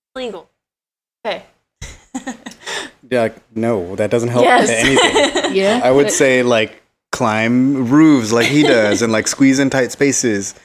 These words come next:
Speaker 2: and run around and do Jedi training.
Speaker 3: Well, well, well, well, c-, can't I get sued for that? And, and if I, like, break in somewhere?
Speaker 2: Uh, I didn't say break in. I just said climb around.
Speaker 1: Not if they don't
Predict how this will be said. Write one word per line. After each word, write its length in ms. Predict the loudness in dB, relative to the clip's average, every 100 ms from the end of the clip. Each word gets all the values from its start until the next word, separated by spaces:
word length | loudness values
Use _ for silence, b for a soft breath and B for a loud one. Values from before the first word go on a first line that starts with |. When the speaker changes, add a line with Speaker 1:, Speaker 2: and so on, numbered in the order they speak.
| b b
Speaker 2:
and 140 | -4 0
run 120 | 0
around 540 | 2 0 0 -2 -6 -14 _ _ _ _ -12
and 140 | -6 -2
do 120 | 0
Jedi 280 | 2 2 0
training. 320 | -2 -4 -8 _ _ _ _ _ _ _ _ _ _ _ _ _ -8
Speaker 3:
Well, 160 | -6 -6
well, 200 | -8 -6
well, 340 | -6 -6 -8 -8
well, 280 | -4 -4 -6
c-, 140 | -20 _ _ _ -14
can't 240 | -6 -2
I 80 | 0
get 200 | 0 0
sued 400 | -2 2 4 2
for 140 | 0 0
that? 300 | 2 2 0
And, 180 | -2
and 140 | -2 -2
if 120 | 0
I, 160 | 0 0
like, 120 | -2
break 220 | -2 -2
in 180 | 0 -2
somewhere? 480 | 0 -2 0 0 -2 -6 _ _ _ _ _ _ -2
Speaker 2:
Uh, 80 | 0 0
I 60 |
didn't 140 | 0 0
say 100 | 0
break 240 | 0 0
in. 140 | -2
I 60 | -2
just 120 | -4 -4
said 120 | -4
climb 220 | -4 -2
around. 300 | 0 -2 -6 _
Speaker 1:
Not 120 | _ _
if 100 | -20
they 80 | -20
don't 140 | -20